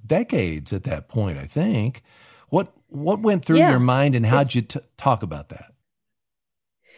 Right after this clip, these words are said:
Speaker 2: Well, and we'll, in a minute, we'll, it's, it's, it's not that it finishes. You have ongoing, the temptations don't stop. The struggle doesn't stop. I think this is the naive part of, of, of so many Christians like my,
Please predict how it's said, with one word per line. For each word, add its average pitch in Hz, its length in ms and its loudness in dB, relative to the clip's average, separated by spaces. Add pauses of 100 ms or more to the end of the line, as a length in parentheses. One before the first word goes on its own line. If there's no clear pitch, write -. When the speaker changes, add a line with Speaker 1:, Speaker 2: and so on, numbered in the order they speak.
(100)
Speaker 2:
Well, 262 240 2
and 277 200 -2
we'll, 247 360 0
in 226 120 0
a 226 40 0
minute, 233 260 0
we'll, 202 340 -4
it's, - 400 -10
it's, - 240 -6
it's 226 120 -6
not 311 380 0
that 226 300 -2
it - 160 -6
finishes. - 720 -2
You 226 140 -2
have 247 100 0
ongoing, 240 880 2
the 214 120 -12
temptations 339 440 2
don't 240 160 2
stop. - 600 -4
The 196 80 -4
struggle 359 340 2
doesn't 220 320 -2
stop. - 440 -6
I 208 40 -2
think 349 180 0
this 392 200 0
is 415 120 4
the 247 80 -2
naive 220 380 -2
part 208 180 2
of, 180 160 -6 (380)
of, 208 360 0
of 196 220 -4
so 220 140 -2
many 202 160 2
Christians 190 500 -4
like 180 160 -4
my, 190 160 -8